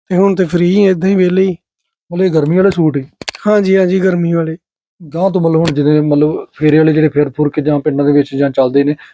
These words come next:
Speaker 2: ਐਡੀ ਵੱਡੀ ਵੱਡੀ ਮਾਲ ਜਾਂ ਹੱਟ ਜਾਂ ਬਣੇ ਨੇ, ਕਿਵੇਂ ਮਤਲਬ ਤੁਹਾਡੀ ਸੇਲ ਦੇ ਵਿੱਚ ਕਿਵੇਂ ਫਰਕ ਪੈਂਦਾ?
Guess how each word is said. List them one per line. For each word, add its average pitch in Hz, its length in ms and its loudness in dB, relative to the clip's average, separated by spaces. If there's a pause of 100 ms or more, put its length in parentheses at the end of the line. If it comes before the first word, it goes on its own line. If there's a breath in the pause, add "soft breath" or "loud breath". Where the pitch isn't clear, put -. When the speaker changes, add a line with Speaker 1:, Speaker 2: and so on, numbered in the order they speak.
(140 loud breath)
Speaker 2:
ਐਡੀ 147 140 2
ਵੱਡੀ 165 220 2
ਵੱਡੀ 147 220 2
ਮਾਲ 135 300 2
ਜਾਂ 143 140 0
ਹੱਟ 139 140 -6
ਜਾਂ 135 180 -6
ਬਣੇ 131 260 -4
ਨੇ, 143 120 -4 (400 loud breath)
ਕਿਵੇਂ 190 160 0
ਮਤਲਬ 180 180 2
ਤੁਹਾਡੀ 139 240 0
ਸੇਲ 143 200 2
ਦੇ 151 100 -2
ਵਿੱਚ 156 140 -4
ਕਿਵੇਂ 135 180 -16
ਫਰਕ 127 120 -20
ਪੈਂਦਾ? - 340 -20